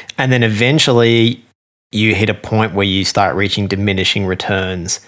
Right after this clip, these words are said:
for that particular channel, because competition basically goes up, or those channels wanna make more money and they jack up the prices of those auctions. So you end up paying more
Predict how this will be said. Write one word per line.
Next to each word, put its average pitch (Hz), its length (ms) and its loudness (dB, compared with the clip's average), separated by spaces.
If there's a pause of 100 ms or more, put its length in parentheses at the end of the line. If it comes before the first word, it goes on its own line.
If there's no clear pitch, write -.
(260)
for - 360 0
that 107 180 0
particular 110 440 0
channel, 170 500 0 (180)
because 131 340 0
competition 107 580 0
basically 98 480 0
goes 101 300 0
up, 120 220 2
or 117 100 2
those 95 180 0
channels 104 480 0
wanna 98 140 0
make 95 260 0
more 107 140 2
money 104 300 2
and 104 100 0
they 92 100 -4
jack 92 300 -2
up 92 260 -2
the 107 80 -4
prices 98 560 -2
of 92 140 -2
those 95 180 -2
auctions. 104 420 0
So - 80 -2
you 95 100 -2
end 92 100 -4
up 92 120 -8
paying 98 340 -2
more 110 340 0